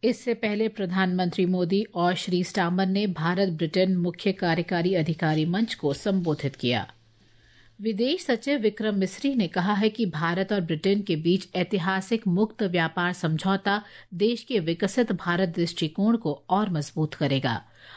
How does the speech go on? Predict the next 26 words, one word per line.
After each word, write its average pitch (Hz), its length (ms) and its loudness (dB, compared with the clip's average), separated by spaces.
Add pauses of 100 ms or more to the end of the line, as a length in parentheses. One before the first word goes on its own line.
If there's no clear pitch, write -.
(120)
मुंबई 233 380 0
में 302 160 -2
कल 185 300 2
ब्रिटेन 190 360 0
के 196 140 0
प्रधानमंत्री 165 720 0
की 202 220 -2
भारत 165 440 -2
यात्रा 160 360 0
पर 175 280 0 (120)
एक 175 220 0
विशेष 190 380 0
संवाददाता 160 840 0
सम्मेलन 151 540 0
में 190 260 0
श्री 165 260 0
मिस्री 160 380 0
ने 151 120 0
कहा 196 340 0 (400)
कि 254 80 -2
प्रधानमंत्री 220 720 0
मोदी 214 360 2 (120)
और 170 220 2
प्रधानमंत्री 175 760 0
स्टारमर 175 460 0
ने 196 220 0